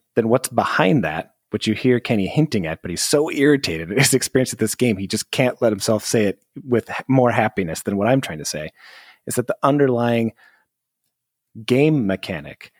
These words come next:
the unraveling of the system that the game designers put in place,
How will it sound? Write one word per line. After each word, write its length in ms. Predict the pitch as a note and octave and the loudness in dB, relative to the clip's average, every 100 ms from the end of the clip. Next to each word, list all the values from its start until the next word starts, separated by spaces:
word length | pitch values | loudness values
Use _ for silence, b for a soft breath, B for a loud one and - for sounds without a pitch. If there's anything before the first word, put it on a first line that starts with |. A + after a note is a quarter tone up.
| _ | _
the 380 | G#2 G#2+ F#2+ F#2+ - _ _ | -6 -2 -2 -4 -8 _ _
unraveling 800 | C#3 C3+ A#2+ G#2+ C3 B2 A#2+ A#2+ | 2 2 2 4 4 2 0 0
of 200 | - F#2+ | -2 -4
the 80 | F#2+ | -4
system 380 | - - A#2+ G#2 | -2 0 -2 -2
that 140 | G2 | -2
the 60 | G2+ | -4
game 300 | F#2+ G#2+ G#2+ | 0 2 2
designers 440 | G2+ G#2 G2 F#2 | 0 0 0 -4
put 220 | - A2+ | -2 -2
in 160 | A2 F#2+ | 0 -2
place, 400 | - G#2+ F#2 | 0 0 0